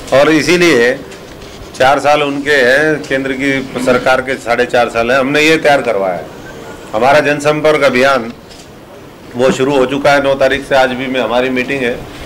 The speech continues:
ये मोदी सरकार की विफलता का पूरा चार्ट है। ये प्रदेश की सरकार का है, खट्टर सरकार ने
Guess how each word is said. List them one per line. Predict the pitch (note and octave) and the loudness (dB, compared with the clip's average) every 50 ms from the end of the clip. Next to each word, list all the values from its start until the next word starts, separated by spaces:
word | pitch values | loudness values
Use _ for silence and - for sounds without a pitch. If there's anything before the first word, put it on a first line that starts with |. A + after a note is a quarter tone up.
| - - - - - - - | -14 -14 -14 -14 -14 -6 -2
ये | B2 C#3+ D#3 E3 E3 E3 E3 E3 - - - - - - - - - - - - - - - | 2 4 4 6 6 4 2 0 -4 -10 -20 -20 -20 -20 -20 -20 -20 -20 -20 -20 -18 -12 -4
मोदी | A#2+ C3 D3 D3 D#3+ | -2 -2 0 2 2
सरकार | D3+ D3 D3 C#3 C#3+ C#3 C#3 C3+ | 2 2 0 2 2 2 2 2
की | C3+ C#3+ | 0 -2
विफलता | C#3+ C3 A2 C3 C3+ B2 - C#3 C3 | -4 -2 -2 -2 -2 0 2 2 2
का | B2 C3 | 2 0
पूरा | B2 - C3 C3 B2+ | 0 0 2 2 2
चार्ट | - B2 A2 G#2+ G#2 - | 2 2 2 0 0 -2
है। | - - E2 - - - - - - - - - - - - - - - - - - - - - - - - - - - - - - - - - | -6 -12 -14 -16 -12 -10 -10 -10 -10 -12 -16 -16 -14 -14 -14 -14 -16 -18 -18 -16 -14 -14 -14 -14 -14 -16 -16 -16 -18 -18 -18 -18 -18 -18 -6 0
ये | C3+ D3 C#3+ | 2 2 2
प्रदेश | - D3+ D3 D3+ E3+ E3 D#3+ | 4 2 2 2 2 2 0
की | - - D#3+ | -2 -6 -4
सरकार | C3 C#3 C3 B2+ - B2+ A#2+ A#2 | -4 -4 -2 0 0 0 0 0
का | - A#2 G#2 | -2 -2 -4
है, | F#2 F2 E2+ - - - - - - - | -4 -4 -8 -14 -18 -20 -20 -12 -6 -4
खट्टर | - - D3+ C#3+ C3+ | -2 0 0 0 0
सरकार | C3 B2+ B2 - C3 C3 C3 | 0 0 0 2 2 2 2
ने | C3+ C3+ C3 B2+ G#2+ G#2 A#2+ | 2 2 2 2 0 -2 -4